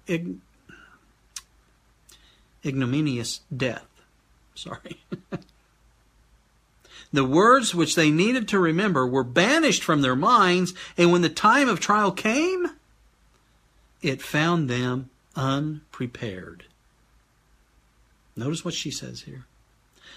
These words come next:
"The death of Jesus as fully destroyed their hopes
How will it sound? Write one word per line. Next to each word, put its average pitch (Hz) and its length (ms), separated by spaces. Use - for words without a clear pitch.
"The 127 100
death 170 480
of 135 160
Jesus 143 500
as 120 320
fully 208 680
destroyed 175 960
their 156 320
hopes 127 720